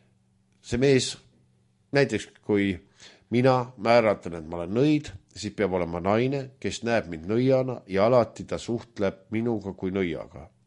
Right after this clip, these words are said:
Ta isegi ei võta nurka, et ma olen mingi, noh, eh, kuidas öelda, mingi seksobjekt või paaritusmasin. Eh, ta ei võta mind kui rahakotti.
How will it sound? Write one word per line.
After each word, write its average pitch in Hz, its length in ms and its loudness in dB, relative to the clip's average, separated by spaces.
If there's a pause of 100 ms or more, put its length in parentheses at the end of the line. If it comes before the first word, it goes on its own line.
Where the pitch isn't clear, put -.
(580)
Ta 165 100 0
isegi 147 240 4
ei 135 60 2
võta 156 260 2
nurka, 131 460 0
et 82 100 -10
ma 101 120 -2
olen 92 180 0
mingi, 90 500 -4
noh, 95 220 -4 (1400)
eh, 92 460 4 (320)
kuidas 92 260 -2
öelda, 90 300 2
mingi 110 240 -2
seksobjekt 101 760 -8 (160)
või 101 140 -4
paaritusmasin. 101 1120 -2 (640)
Eh, 95 480 2
ta 127 80 6
ei 123 80 6
võta 131 320 2
mind 107 400 -2
kui 92 560 0
rahakotti. 104 800 -2